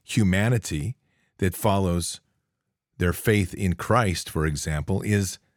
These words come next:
not, will not give its allegiance to A I. It won't give its allegiance to government. We only give our allegiance to God. So here's a sidebar just to consider.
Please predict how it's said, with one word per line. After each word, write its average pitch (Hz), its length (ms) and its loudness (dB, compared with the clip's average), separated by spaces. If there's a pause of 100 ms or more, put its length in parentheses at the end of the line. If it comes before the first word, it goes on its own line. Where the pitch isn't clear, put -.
(140)
not, 95 260 0
will 110 180 2
not 110 240 0
give 107 160 2
its - 440 -6
allegiance 98 520 0
to - 200 -4
A 92 120 2
I. 98 260 0
It 90 60 -4
won't 110 200 4
give 107 140 0
its 101 140 -2
allegiance 98 460 -2
to - 80 -2
government. 87 420 2
We 82 120 4
only 90 180 4
give 85 180 0
our 87 120 2
allegiance 76 440 -4
to - 120 -6
God. 90 380 -2 (880)
So - 140 -4
here's 120 260 4
a 104 40 -2
sidebar 80 560 -2
just 85 160 -6
to - 60 -6
consider. 98 540 -2